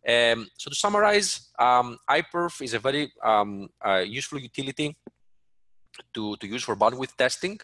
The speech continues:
Um, um, I often, you know, when I talk to network engineers, I ask them if they know about iPerf. I think in the last couple of years, more and more of them, uh, know about it than they used to.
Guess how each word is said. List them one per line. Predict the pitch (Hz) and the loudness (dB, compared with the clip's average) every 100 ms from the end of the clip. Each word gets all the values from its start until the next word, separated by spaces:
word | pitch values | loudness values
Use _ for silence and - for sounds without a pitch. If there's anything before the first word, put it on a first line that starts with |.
| _ - - - - | _ -20 -20 -16 0
Um, | 110 104 101 98 95 95 95 _ _ | 2 4 2 -2 -8 -10 -12 _ _
um, | 107 98 98 95 92 95 - _ _ _ - | -2 0 -2 -8 -12 -14 -18 _ _ _ -2
I | 110 | 0
often, | 127 135 131 - | 0 -4 -10 -8
you | 113 | -6
know, | 104 | -4
when | 98 120 | -2 -2
I | |
talk | 120 113 | 0 -4
to | - | -6
network | 113 110 | -8 -6
engineers, | 110 101 110 123 120 120 | -6 -6 -2 2 2 2
I | - | 2
ask | 104 110 | 2 2
them | 110 | -2
if | 104 | -6
they | 101 | -6
know | 101 110 | -4 -2
about | 107 107 - | 2 2 2
iPerf. | 107 - 107 104 - - - - - - | 2 2 -2 -2 -8 -20 -20 -20 -10 -8
I | |
think | 104 185 | -4 -2
in | 170 | 0
the | 135 | 2
last | 147 - | 0 0
couple | 131 135 | -2 -2
of | 123 | -6
years, | 104 127 127 - | -2 -2 0 -2
more | 107 117 | 0 0
and | 113 | 0
more | 104 113 | -4 -4
of | 104 | 0
them, | 120 120 - | -2 -2 -2
uh, | 113 104 | 0 0
know | 107 120 | 0 2
about | 120 127 143 | 4 4 4
it | 202 - - - - _ - | 2 -2 -20 -20 -20 _ -6
than | 113 113 | -2 0
they | 107 | -2
used | 110 123 - | -2 -6 -6
to. | 196 208 | -6 -8